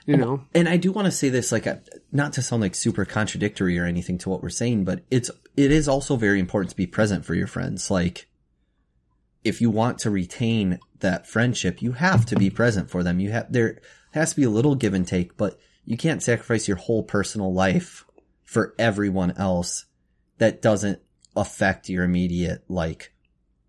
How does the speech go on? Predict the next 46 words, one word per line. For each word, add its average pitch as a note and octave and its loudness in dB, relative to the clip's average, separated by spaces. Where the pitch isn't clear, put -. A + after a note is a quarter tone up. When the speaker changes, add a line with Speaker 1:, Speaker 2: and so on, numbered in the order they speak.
Speaker 2:
life, - -4
if F#2 -4
that F2+ 0
makes F2 -2
sense. F2 -4
Like, F2 -2
it's - -6
important A#2 2
to A#2 2
maintain A2 2
those G2+ -2
friendships, F#2+ -2
and F#2 2
that - 0
can A2+ -2
be, G2+ -2
like, F#2+ -4
kinda - 0
hard F#2+ 0
to F2+ -6
do, F2+ 2
but F2+ -6
it G2 0
is F#2+ 0
what F2+ 0
it F2 2
is, - 2
you F3 4
Speaker 1:
Hey, E3+ 8
man, C3+ 6
Speaker 2:
know? - 2
Speaker 1:
this C3+ -2
is F3+ 4
just F#3 4
a E3+ 4
dad C3+ -2
advice C#3 -2
podcast. B2+ -4
I C3 -6
don't C#3+ 2
know D#3+ 4
what D3 2
you C#3 0
want C3+ -2
from C3 -8
me. A#2+ -4